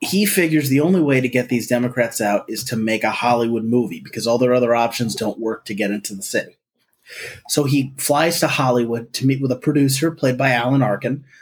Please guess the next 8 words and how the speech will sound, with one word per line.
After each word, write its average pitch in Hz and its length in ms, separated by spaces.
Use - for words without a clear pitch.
Lester 143 1000
S-, - 760
hmm, 101 640
Lester - 260
Siegel, 107 420
okay, 107 240
uh, 135 280
and 139 480